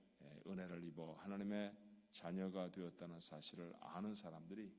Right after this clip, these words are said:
새벽을 깨워 하나님 앞에 기도합니다. 이 한 주간에 우리의 자랑거리가 바뀌어졌으면 좋겠어요.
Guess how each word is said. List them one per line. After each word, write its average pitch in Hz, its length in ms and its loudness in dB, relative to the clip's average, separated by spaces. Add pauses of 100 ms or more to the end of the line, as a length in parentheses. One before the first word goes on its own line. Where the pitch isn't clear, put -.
(460)
새벽을 95 420 4
깨워 82 240 2
하나님 80 300 0
앞에 78 460 -6
기도합니다. 95 600 -6 (720)
이 92 60 2
한 87 140 0
주간에 82 540 -4
우리의 92 260 0
자랑거리가 95 880 4 (460)
바뀌어졌으면 85 800 -2
좋겠어요. - 460 -6